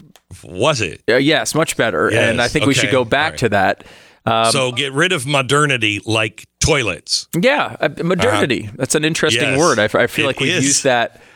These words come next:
Speaker 2: uh, with some Russian figures, uh, over
Speaker 1: Yes,
Speaker 2: the past
Speaker 1: we,
Speaker 2: few years that they are
Speaker 1: we
Speaker 2: saying
Speaker 1: have.
Speaker 2: get rid of modernity
Speaker 1: And,
Speaker 2: as well.
Speaker 1: and some Christian nationalists, too.
Speaker 2: Hmm.
Speaker 1: So,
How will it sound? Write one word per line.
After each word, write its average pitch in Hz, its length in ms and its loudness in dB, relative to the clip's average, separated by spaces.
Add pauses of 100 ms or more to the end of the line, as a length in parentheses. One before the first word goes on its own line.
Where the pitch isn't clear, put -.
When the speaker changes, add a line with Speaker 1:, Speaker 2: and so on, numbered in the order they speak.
(220)
Speaker 2:
uh, 110 240 2
with 110 240 2
some 120 320 2
Russian 254 340 0
figures, 107 760 0
uh, 113 240 2
over - 80 2
Speaker 1:
Yes, 220 420 2
Speaker 2:
the - 80 -2
past 127 200 2
Speaker 1:
we, 127 40 -4
Speaker 2:
few 123 240 0
years 117 440 0
that 117 140 -2
they 208 160 2
are - 40 4
Speaker 1:
we 151 100 2
Speaker 2:
saying 139 220 0
Speaker 1:
have. 147 340 -2
Speaker 2:
get 113 140 0
rid 120 120 0
of 110 80 -4
modernity 117 480 -2
Speaker 1:
And, 117 60 0
Speaker 2:
as 110 100 -4
well. 131 320 0
Speaker 1:
and 127 300 -2
some 151 260 -2
Christian 156 480 0
nationalists, 143 840 -2
too. 107 380 -2
Speaker 2:
Hmm. 156 80 -2
Speaker 1:
So, 92 480 -4